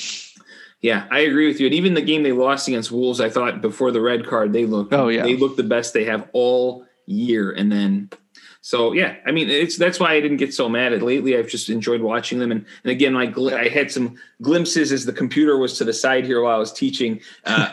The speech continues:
Speaker 2: <laughs>
Speaker 1: and, and every glimpse I was watching, they had some good interplay. So I feel pretty good about them going forward. Um,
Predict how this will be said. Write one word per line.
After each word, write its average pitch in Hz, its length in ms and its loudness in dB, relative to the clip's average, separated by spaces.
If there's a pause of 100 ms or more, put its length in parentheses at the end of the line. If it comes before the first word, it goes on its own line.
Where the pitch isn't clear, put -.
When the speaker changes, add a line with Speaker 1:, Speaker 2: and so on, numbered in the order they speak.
Speaker 2:
<laughs> - 100 -16
Speaker 1:
and, 117 140 -6
and 113 160 -2
every 123 240 0
glimpse 123 260 -2
I 120 60 2
was 107 100 0
watching, 117 340 -2
they 107 80 0
had 113 140 -4
some 110 140 -4
good 113 160 -2
interplay. 107 460 -2
So 104 260 -4 (200)
I 120 80 0
feel 139 200 0
pretty 139 260 0
good 127 200 2
about 117 280 0
them 117 200 -2
going 110 200 -2
forward. 113 340 0 (260)
Um, 101 380 -2